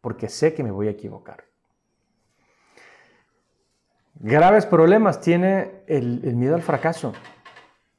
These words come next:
Tiene unas consecuencias muy fuertes. La primera de todas, autosabotaje. Por supuesto, o sea, pienso yo que no lo voy a lograr. Y entonces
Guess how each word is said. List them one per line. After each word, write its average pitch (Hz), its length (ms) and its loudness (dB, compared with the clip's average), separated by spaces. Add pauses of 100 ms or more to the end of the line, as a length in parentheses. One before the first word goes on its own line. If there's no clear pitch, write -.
Tiene 139 180 -2
unas 180 160 -4
consecuencias 135 520 -2
muy 156 120 -4
fuertes. - 680 -6 (420)
La 139 180 -2
primera 214 340 2
de - 60 -8
todas, 226 580 0
autosabotaje. 117 880 -6 (1200)
Por 135 140 -8
supuesto, 180 560 -2
o 151 80 0
sea, - 560 -4
pienso 185 400 4
yo 190 560 4
que 135 80 0
no 143 140 4
lo 156 100 6
voy 147 140 4
a 131 80 4
lograr. 101 400 -4 (1000)
Y 160 120 2
entonces 220 580 2